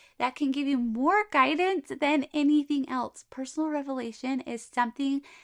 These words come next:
that we have been encouraged to discover, to learn, and to lean on more than ever before. President Russell M. Nelson said,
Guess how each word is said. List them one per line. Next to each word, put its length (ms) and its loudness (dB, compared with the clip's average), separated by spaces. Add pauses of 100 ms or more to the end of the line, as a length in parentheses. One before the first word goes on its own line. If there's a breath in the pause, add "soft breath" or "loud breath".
(200 loud breath)
that 160 -6
we 160 -8
have 160 -10
been 220 -8
encouraged 760 -4
to 60 -10
discover, 720 -4
to 320 -12
learn, 420 -2
and 160 -10
to 120 -8
lean 280 -6
on 300 -4
more 400 -6
than 260 -8
ever 440 -8 (200)
before. 460 -10 (880)
President 460 -2
Russell 340 -6
M. 180 -4
Nelson 460 -8
said, 420 -10